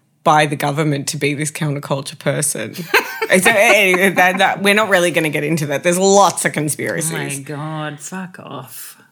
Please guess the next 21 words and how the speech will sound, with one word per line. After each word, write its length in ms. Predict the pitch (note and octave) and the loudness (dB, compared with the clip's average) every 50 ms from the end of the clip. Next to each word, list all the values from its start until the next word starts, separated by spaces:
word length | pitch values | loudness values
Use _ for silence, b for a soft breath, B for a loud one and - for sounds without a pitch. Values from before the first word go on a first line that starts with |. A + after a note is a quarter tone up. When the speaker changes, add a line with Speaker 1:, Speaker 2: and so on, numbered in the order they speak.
| _ _ _ _ - D3 | _ _ _ _ -6 -2
Speaker 1:
But, 220 | F3 F3 E3+ D#3+ | 0 2 4 4
um, 560 | D#3+ E3 E3 D#3+ D#3+ D#3+ E3+ D#3+ D#3 C#3 - - - - | 4 2 2 0 0 0 -2 -2 -4 -4 -8 -12 -10 -8
so 420 | - - - F3 E3 D#3+ D#3 D#3 - - | -4 -2 0 2 2 2 2 0 0 2
next 300 | F3+ F3+ F3 F3 - - | 2 4 4 2 0 -2
came 240 | - G#3 F#3+ F#3 F3+ | 0 2 2 4 2
the 100 | E3+ E3+ | 2 2
Young 300 | D#3 D#3+ D#3+ E3 D#3+ D#3 | 0 0 0 0 0 -2
Lion 420 | D#3 D3 D#3 D#3 D#3 D#3 D3+ D#3 | -2 -2 -2 -2 -2 -2 -2 -4
photo 400 | D3 - D#3 C3+ C3+ C3 C#3 D#3 | -4 -4 -4 -4 -2 -4 -4 -4
shoot, 480 | D#3 - - - D#3 C3 A2 G2 - - _ - - | -2 -2 -2 -2 -2 -2 -4 -6 -10 -12 _ -14 -6
uh, 260 | - A#2+ D3 C#3 C#3+ C3 | -2 -2 0 0 -2 -2
which 260 | D3 D#3+ D3+ - - | -4 -4 -4 -4 -2
was 340 | D#3 D3 C#3+ - - - - | -2 -2 -2 -2 -2 -2 -2
shot 300 | - - F#3 D#3+ - - | 0 0 0 0 0 0
by 180 | D#3 D3 D3 | 0 0 0
Joel 320 | D3+ D3 - D#3 D3 D3 C#3+ | -2 -2 0 2 2 2 0
Brodsky. 720 | - C#3+ C#3+ C#3+ C#3 - - - C#3+ C#3+ - - - B B B B B B B B B B B B B - - - _ _ _ _ | -2 -4 -6 -6 -6 -6 -6 -4 -4 -6 -6 -8 -12 B B B B B B B B B B B B B -20 -20 -20 _ _ _ _
You 220 | - E3+ E3+ F3 E3+ | -4 0 2 4 4
know 160 | E3 D#3 D#3+ | 4 4 4
the 80 | F3+ | 4
one. 420 | F#3+ F3 D3+ D3+ E3+ G#3+ A#3 A3+ | 2 2 2 0 -2 -4 -6 -8